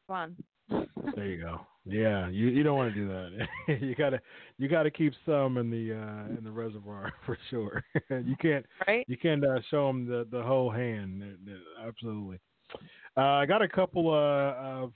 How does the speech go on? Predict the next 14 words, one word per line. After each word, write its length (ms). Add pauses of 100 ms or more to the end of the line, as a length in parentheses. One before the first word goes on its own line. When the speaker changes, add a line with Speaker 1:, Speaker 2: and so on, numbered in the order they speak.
Speaker 2:
uh, 140
Q 120
and 100
A 80
questions. 500
I 120 (160)
<clears throat> 0 (160)
definitely 260
wanna 160
be 100
respectful 460 (100)
for 120
your 100
time, 340